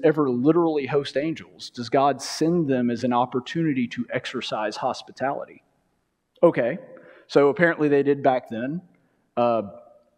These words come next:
it, it seems as though that is the case. We have no reason to believe that this particular passage of Scripture is not literal. So maybe I'll ex-, extend that. Do you believe that we continue to host angels? Do you think that that's something that God does now?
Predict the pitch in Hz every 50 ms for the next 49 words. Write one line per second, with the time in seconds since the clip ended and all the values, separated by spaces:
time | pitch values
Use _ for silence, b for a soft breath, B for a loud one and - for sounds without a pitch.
0 | _ _ - 151 135 - - 135 135 - - - 151 147 151 151 - 143 139 120
1 | 135 139 135 127 135 127 127 131 127 120 113 113 - - 117 123 131 - - 131
2 | 127 123 127 131 131 127 131 131 131 127 127 117 117 110 107 104 101 110 113 120
3 | 127 117 113 110 - 123 110 - - - - - _ _ _ _ - - 131 -
4 | 139 - 143 123 120 107 - 131 127 113 127 131 113 - - - - - 123 117
5 | - - 123 117 117 113 117 117 117 104 - 107 110 113 123 147 165 175 - _
6 | b b b b b b b b - 147 139 135 143 160 156 151 147 139 135 135
7 | 113 - - - - - _ _ - - 127 - - - 175 180 170 139 127 127
8 | 117 - 110 127 131 139 143 135 135 131 120 135 143 147 139 127 117 123 110 -
9 | 147 156 147 - 127 123 - 190 226 254 220 123 95 95 - - 123 113 120 117
10 | 107 - - 110 104 101 104 98 101 98 101 - 104 104 117 - 135 123 123 120
11 | 120 117 110 - - 131 127 127 127 120 117 110 - - 123 127 135 131 123 135
12 | 139 131 120 123 139 190 - -